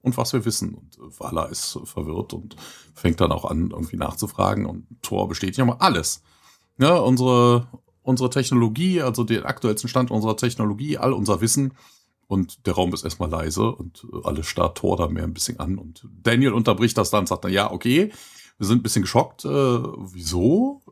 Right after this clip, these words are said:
Äh, ne, ihr wolltet doch, habt euch in der Vergangenheit immer gewehrt, ne, sagt, wir werden nicht bereit." Und, ähm, er sagt Thor, "Ja, das glauben immer noch viele Asgard." Und, äh, Daniel will dann wissen, was ich denn geändert hab. Und, äh,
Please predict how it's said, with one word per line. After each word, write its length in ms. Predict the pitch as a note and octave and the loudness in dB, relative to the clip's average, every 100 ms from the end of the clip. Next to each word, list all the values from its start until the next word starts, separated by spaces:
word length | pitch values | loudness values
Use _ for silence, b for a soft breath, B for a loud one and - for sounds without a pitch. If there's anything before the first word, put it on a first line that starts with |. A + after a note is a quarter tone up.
| - | -8
Äh, 160 | B2 B2+ | -6 -4
ne, 260 | C3+ F#3+ - | -4 -4 -6
ihr 120 | A2+ | -2
wolltet 300 | A#2+ B2 A#2+ | -2 -2 -4
doch, 300 | A#2+ - - - | -4 -6 -20 -16
habt 160 | - - | -6 -2
euch 160 | G#2+ A2 | -2 -2
in 60 | |
der 280 | G#2+ G2+ G2 G2+ - | -2 -2 -4 -8 -12
Vergangenheit 440 | - - A2 G#2 G#2 | -4 0 2 2 -2
immer 160 | G2 | -4
gewehrt, 440 | F2 F2 C3+ G#3 G3+ | -4 0 0 0 0
ne, 200 | C#3+ C#3 | -2 0
sagt, 240 | B2 B2 | -2 -2
wir 180 | A2 F#2+ | -2 -2
werden 380 | G#2 G2+ G#2 - | -2 -4 -6 -8
nicht 360 | G#2+ G2+ - G#2 | -14 -16 -16 -12
bereit." 440 | F#2+ G2+ C#3+ G#3 - B B B B B - | -2 2 2 2 -4 B B B B B 0
Und, 360 | A#2+ B2+ B2+ B2+ | 4 6 6 6
ähm, 340 | A#2+ A#2 A#2+ _ _ _ _ _ _ C3+ | 6 6 2 _ _ _ _ _ _ 2
er 140 | D#3+ | 4
sagt 180 | G3 - | 6 6
Thor, 240 | F#3+ F#3+ D#3 | 6 6 6
"Ja, 220 | D3 F#3 | 4 4
das 180 | D3 - | 2 4
glauben 220 | C3+ C3+ | 4 4
immer 180 | C3 D3+ | 2 2
noch 120 | C#3+ | 2
viele 400 | - C#3+ C#3 B2 | 0 -2 0 2
Asgard." 500 | B2+ - B2 A#2 - | 2 2 6 4 4
Und, 300 | F#2 F#2+ - | -4 -4 -4
äh, 220 | F#2+ F#2+ - B B B - | -2 -2 -4 B B B 0
Daniel 260 | F#2+ F2+ F2 | 2 2 2
will 80 | F2+ | 2
dann 140 | E2+ | 0
wissen, 180 | F2+ F#2+ | 0 0
was 140 | F2 | 0
ich 100 | E2+ | -2
denn 120 | F2+ E2 | -2 -2
geändert 340 | C#2+ G2 G#2 | 0 0 2
hab. 220 | G2 - | 0 -2
Und, 300 | D2 E2 - | -8 -8 -6
äh, 220 | F2 E2 | -6 -6